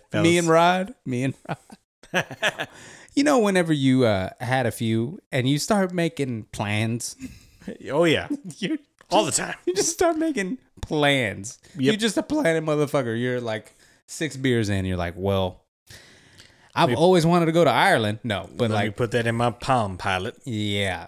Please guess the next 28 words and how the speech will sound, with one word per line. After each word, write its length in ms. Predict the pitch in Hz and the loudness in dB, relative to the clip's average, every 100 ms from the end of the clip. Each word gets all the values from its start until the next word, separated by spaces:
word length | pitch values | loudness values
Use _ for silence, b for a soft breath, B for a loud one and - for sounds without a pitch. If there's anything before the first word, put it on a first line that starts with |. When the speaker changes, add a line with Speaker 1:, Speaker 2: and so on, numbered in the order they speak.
| - | -8
Speaker 2:
It, 180 | 170 170 | -4 2
we 160 | 175 | 4
were 120 | 170 156 | 4 4
doing 300 | 156 147 131 | 4 4 2
one 120 | 120 | 2
of 100 | 110 | 2
those 220 | 104 101 | 0 -2
things, 260 | 117 95 95 | -4 -6 -6
like, 200 | 90 95 | -8 -4
"Dude, 180 | 107 104 | -4 -2
I 140 | 101 | -2
swear 320 | - - 110 | -4 -2 -2
to 80 | 101 | -2
God, 300 | 98 98 98 | -2 0 -2
if 120 | 95 113 | -6 -8
you 100 | 104 | -10
fly 320 | - 104 107 | -4 -2 -2
in, 320 | 107 104 113 - | -4 -6 -10 -12
I'll 160 | 101 95 | -10 -10
pick 340 | - - 113 | -6 -6 -4
you 140 | 117 110 | -4 -4
up 200 | 101 - | -6 -6
from 140 | 104 | -6
the 80 | 104 | -4
airport. 540 | 101 101 - 104 98 | -4 -4 -4 -4 -4
We'll 120 | 98 104 | -6 -4
go 240 | 107 107 | -4 -4
there, 300 | 104 104 104 | -4 -4 -6